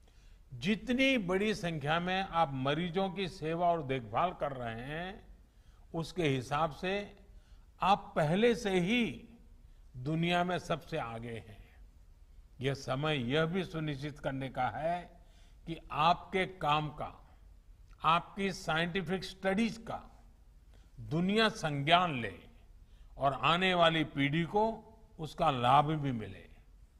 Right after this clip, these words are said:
इससे दुनिया को जहां मेडिकल से जुड़े कई जटिल सवालों को समझने में आसानी होगी, वहीं उसके समाधान की दिशा भी मिलेगी। कोविड की यह महामारी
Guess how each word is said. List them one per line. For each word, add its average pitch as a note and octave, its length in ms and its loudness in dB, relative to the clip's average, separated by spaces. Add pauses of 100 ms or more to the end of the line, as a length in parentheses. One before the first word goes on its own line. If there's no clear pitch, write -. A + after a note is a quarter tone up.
(520)
इससे D3 320 -2
दुनिया E3+ 440 0
को F3+ 160 -4
जहां E3 400 2 (680)
मेडिकल F#3+ 500 2
से G3+ 180 6
जुड़े F#3 300 4 (180)
कई C#4+ 220 10
जटिल F#3+ 460 2
सवालों E3+ 420 2
को F3 140 -6
समझने D#3 440 -4
में D#3+ 120 -2
आसानी C#3 400 -4
होगी, E3 360 -4 (680)
वहीं G3+ 520 4 (460)
उसके E3+ 300 -2
समाधान C#3+ 640 0
की G3 120 -2
दिशा F3 440 0
भी E3+ 120 0
मिलेगी। G#2 520 -6 (1040)
कोविड G3 440 4
की G3 140 0
यह E3+ 120 6
महामारी F3 680 2